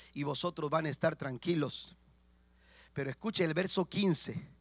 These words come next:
Dios le habla a Moisés, porque Moisés se fue a clamar, y entonces Dios le dice en el verso quince, "¿Qué estás haciendo aquí clamando? Ve y dile al pueblo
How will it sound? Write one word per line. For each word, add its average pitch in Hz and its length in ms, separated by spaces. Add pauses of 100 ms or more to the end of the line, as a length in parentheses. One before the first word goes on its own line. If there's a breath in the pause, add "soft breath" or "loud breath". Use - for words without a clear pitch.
(340 loud breath)
Dios 165 560
le 147 240
habla 170 420
a 151 140
Moisés, 147 680
porque 151 340
Moisés 151 480
se 156 200
fue 175 240
a 160 80
clamar, 143 580 (420 loud breath)
y 156 80
entonces 165 560
Dios 175 200
le 175 120
dice 175 220
en 147 60
el 143 120
verso 156 320
quince, 160 400
"¿Qué 170 100
estás 160 260
haciendo 151 340
aquí 143 200
clamando? 139 600 (540 loud breath)
Ve 180 580
y 147 180
dile 170 380
al 160 160
pueblo 123 640